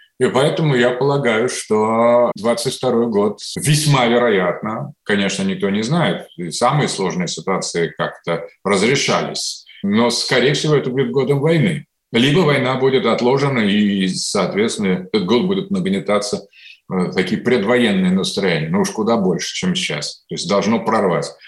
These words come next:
Второй момент. Я думаю, что двадцать второй год будет, э, поворотным в истории с пандемией.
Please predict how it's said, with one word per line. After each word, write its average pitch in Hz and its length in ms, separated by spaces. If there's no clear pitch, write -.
Второй 147 340
момент. 127 400
Я 104 120
думаю, 143 300
что - 160
двадцать 117 380
второй 131 340
год 127 240
будет, 120 480
э, 120 320
поворотным 117 840
в 120 100
истории 127 380
с 139 60
пандемией. 147 720